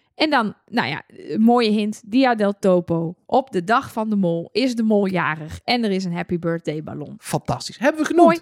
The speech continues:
Speaker 1: hebben we genoemd. Hartstikke mooi. Verhaal
Speaker 2: Daarna
Speaker 1: rond.
Speaker 2: links laten liggen.
Speaker 1: Ja.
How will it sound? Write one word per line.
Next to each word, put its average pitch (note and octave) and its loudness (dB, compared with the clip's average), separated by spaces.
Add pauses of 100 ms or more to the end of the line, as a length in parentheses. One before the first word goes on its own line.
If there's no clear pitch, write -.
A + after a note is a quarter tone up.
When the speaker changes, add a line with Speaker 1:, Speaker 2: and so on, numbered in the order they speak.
(100)
Speaker 1:
hebben E4+ 0
we - -6
genoemd. C#4+ -8 (140)
Hartstikke C4+ -4
mooi. A3+ 0 (160)
Verhaal B3 2
Speaker 2:
Daarna D4+ 4
Speaker 1:
rond. C4+ 4
Speaker 2:
links D4+ 0
laten B3+ -2
liggen. B3 -4 (140)
Speaker 1:
Ja. - -2